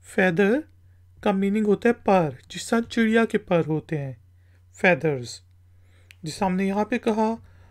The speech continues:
"A bird has two feathers," परिंदे के दो पर होते हैं। इसके अलावा एक, अ, इंग्लिश में इडियम है,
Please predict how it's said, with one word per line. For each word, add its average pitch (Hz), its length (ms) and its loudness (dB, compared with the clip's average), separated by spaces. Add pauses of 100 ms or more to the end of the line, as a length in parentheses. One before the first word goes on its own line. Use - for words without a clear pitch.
(200)
"A 180 60 4
bird 190 340 2
has 170 360 2 (540)
two 220 320 0
feathers," 139 720 -2 (880)
परिंदे 175 440 4
के 190 360 2 (340)
दो 190 240 6
पर 175 300 2
होते 147 360 -6
हैं। 127 360 -10 (840)
इसके - 240 -2
अलावा 214 520 2
एक, 185 360 0
अ, 175 1900 -2
इंग्लिश 220 380 -2
में 202 200 -2
इडियम 196 380 0
है, 190 300 -2